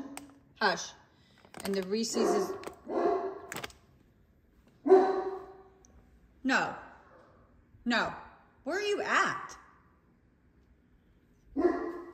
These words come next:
Where are you at barking randomly? I don't even know. You're up in the window.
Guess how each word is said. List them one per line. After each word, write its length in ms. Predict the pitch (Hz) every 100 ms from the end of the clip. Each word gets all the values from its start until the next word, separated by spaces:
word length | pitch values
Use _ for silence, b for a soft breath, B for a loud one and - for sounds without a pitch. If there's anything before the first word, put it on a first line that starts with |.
| - - - - - - - - - -
Where 180 | 311
are 200 | 440 453
you 160 | 370 392
at 460 | - 349 381 233 196
barking 640 | 254 311 330 269 220 220
randomly? 720 | 233 262 269 247 190 160 139 - - - - - - _ - _ - - - _ _ _ - - - - - - - - - - 330
I 20 |
don't 80 | 415
even 120 | 415
know. 180 | 381 262
You're 240 | 320 392
up 160 | 415 466
in 60 |
the 160 | 427 330
window. 500 | 339 320 262 196